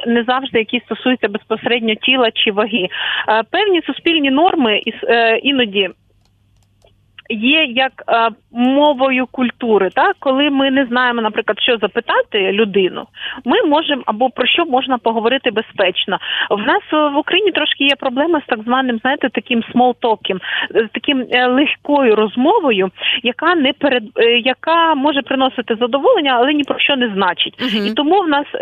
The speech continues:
Speaker 1: сього-, е, багато оцих таких кліше,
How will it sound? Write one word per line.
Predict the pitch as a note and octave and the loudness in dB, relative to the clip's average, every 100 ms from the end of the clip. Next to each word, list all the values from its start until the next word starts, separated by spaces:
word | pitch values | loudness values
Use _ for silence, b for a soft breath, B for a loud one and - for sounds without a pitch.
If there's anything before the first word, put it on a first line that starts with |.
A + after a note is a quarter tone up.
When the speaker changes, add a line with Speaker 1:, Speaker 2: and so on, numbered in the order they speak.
| A3+ | -2
Speaker 1:
сього-, | - B3 - A#3+ | -2 -2 0 0
е, | |
багато | G#3 C4 C4+ D4 C#4 A#3+ A3+ | 0 0 2 0 0 -2 0
оцих | A3 C4+ | -2 -4
таких | - - A#3+ | -4 -4 -4
кліше, | - A3+ G#3+ C4 | -2 -4 0 0